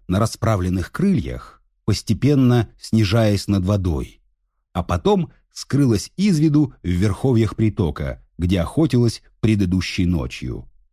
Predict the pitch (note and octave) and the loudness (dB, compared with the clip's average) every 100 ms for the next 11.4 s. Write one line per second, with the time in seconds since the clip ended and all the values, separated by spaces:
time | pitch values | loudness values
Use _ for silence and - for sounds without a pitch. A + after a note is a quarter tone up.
0 | _ _ - D#2 G2+ C3 G2 - D#3+ F#3 | _ _ -4 2 4 4 0 -2 0 2
1 | E3+ D#3 C3 - - F2 G#2 G2+ F#2 - | 4 4 2 -4 -10 -2 0 0 -4 -6
2 | F2+ F2+ - _ G#2 G2+ F#2 G2 F#2+ F2 | -2 -2 -4 _ 0 0 2 0 2 0
3 | B1+ - - - _ _ _ _ _ _ | -4 -8 -14 -20 _ _ _ _ _ _
4 | D2+ G#2+ G#2+ E3 D#3+ G2 D2+ - _ - | 0 2 2 2 2 0 -2 -6 _ 0
5 | D3+ C3 B2+ - C#3+ D#3 C#3+ - - _ | 0 2 -2 0 2 2 0 -2 -10 _
6 | _ _ _ _ - E2 A2 A2+ - - | _ _ _ _ -6 0 2 2 -2 -6
7 | F#2+ A2 A2 - C#3+ F3 A#2 G2 A#2+ A2+ | 0 0 0 -2 -2 0 0 2 2 2
8 | F2+ G2 G#2 G2 - - E2+ G#2 G2+ _ | 0 0 0 0 -2 -8 -2 -2 -2 _
9 | _ G2 G2 B2 F2+ C#2 B1 A#1+ _ _ | _ -4 0 0 0 -2 -10 -12 _ _
10 | _ _ _ _ _ - D3+ C#3+ B2 G#2 | _ _ _ _ _ -4 0 2 2 0
11 | G#2+ G#2 C3 G#2 | 0 0 0 -2